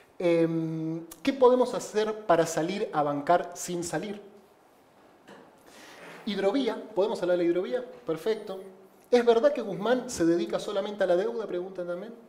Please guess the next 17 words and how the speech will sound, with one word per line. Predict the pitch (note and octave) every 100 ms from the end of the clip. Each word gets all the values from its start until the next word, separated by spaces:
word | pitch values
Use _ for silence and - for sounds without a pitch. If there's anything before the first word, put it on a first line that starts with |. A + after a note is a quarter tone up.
| - F3
Bien, | C#3+ - -
esos | C#4 C#4+
son | A#3+
los | F#3
temas. | G3 F#3+ G#3+ A3 -
Alguno | F3+ A3+ A3+
también | G3+ G3+
me |
dijo, | G3+ F#3 F3+
"Cadete, | E3+ F3+
¿vos | E3+ E3
de |
qué | E3
querés | D#3+ D#3
charlar?". | F#3 G3+ G3+ G3+ - - - - _ _ -
Eh, | C#3 B2 A#2
bueno, | G2+